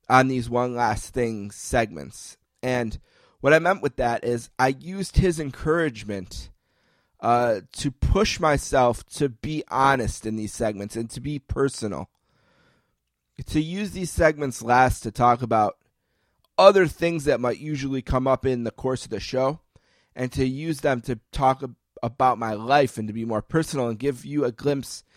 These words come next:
into me. Now, when Don and I would do this show, there was a lot more of that in the Three Things segment and the other things that we would do. Since it's become a show that I host alone and, and really focused on interviews,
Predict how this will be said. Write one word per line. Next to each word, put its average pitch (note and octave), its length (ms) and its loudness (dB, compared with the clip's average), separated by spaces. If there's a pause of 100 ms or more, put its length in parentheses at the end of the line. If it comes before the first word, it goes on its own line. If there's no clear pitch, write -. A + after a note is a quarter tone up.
(300)
into E3 320 -2
me. D#3+ 160 0
Now, B2+ 220 4
when C#3 140 0
Don C#3 320 6
and C4 80 4
I A#2+ 140 4
would G2+ 140 -2
do A2 140 -4
this F#2+ 160 -4
show, D#2+ 340 -8 (1500)
there E3+ 100 4
was F#3+ 140 6
a F3 60 2
lot C#3+ 220 8
more E3 340 2
of C#3 120 4
that A#2 260 4
in A2+ 140 -2
the A2 80 -6
Three B2 240 -8
Things A#2+ 260 -6
segment B2 640 0
and A#2 240 -2
the - 120 -2
other E3 220 4
things C#3+ 280 -6
that C3 100 -2
we B2+ 100 -4
would A#2 200 -4
do. D3+ 300 4 (1500)
Since E3 260 -4
it's E3 140 -10
become D#3 340 0
a C3 60 0
show C#3+ 220 0
that C3 100 4
I A#2 120 2
host B2 300 -4
alone D#3 480 4
and, A2+ 180 -4
and A#2 220 -4
really B2 160 0
focused A#2 400 -2
on A2 140 -2
interviews, A#2+ 500 -4